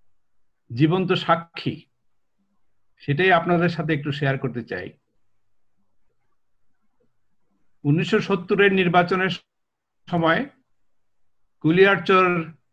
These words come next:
ময়মনসিংহের কিশোরগঞ্জের যে কুলিয়ারচরে ওনার সাথে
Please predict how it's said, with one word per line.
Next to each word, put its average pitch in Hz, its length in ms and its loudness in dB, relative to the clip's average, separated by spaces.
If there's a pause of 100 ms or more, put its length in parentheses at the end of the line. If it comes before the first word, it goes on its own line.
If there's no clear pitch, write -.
(280)
ময়মনসিংহের 160 640 -2
কিশোরগঞ্জের 156 640 -4
যে 139 80 -6
কুলিয়ারচরে 147 840 -4 (2500)
ওনার 147 180 2
সাথে 147 520 -2